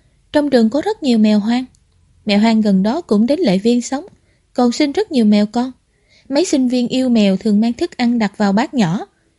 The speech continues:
Nữ sinh kia cũng là một trong những người yêu mèo, thường cho mèo ăn. Tối đó cô ấy vào con đường nhỏ đó là vì muốn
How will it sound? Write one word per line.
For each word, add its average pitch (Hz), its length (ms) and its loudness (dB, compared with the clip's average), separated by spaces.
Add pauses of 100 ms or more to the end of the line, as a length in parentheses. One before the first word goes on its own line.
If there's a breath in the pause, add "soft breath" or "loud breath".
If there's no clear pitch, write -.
(260)
Nữ 202 200 2
sinh 220 260 0
kia 220 220 0
cũng 214 220 -4
là 294 120 -4
một 196 260 0
trong 277 140 -4
những 247 200 0
người 233 140 -2
yêu 269 240 -4
mèo, 196 220 0 (400 soft breath)
thường 240 280 2
cho 285 160 -4
mèo 233 220 -2
ăn. 269 180 -8 (680)
Tối 277 260 -2
đó 330 440 -4
cô 254 100 -2
ấy 285 320 -2
vào 226 180 0
con 247 200 -4
đường 214 220 2
nhỏ 196 240 0
đó 320 180 -2
là 302 140 -2
vì 214 180 2
muốn 240 220 0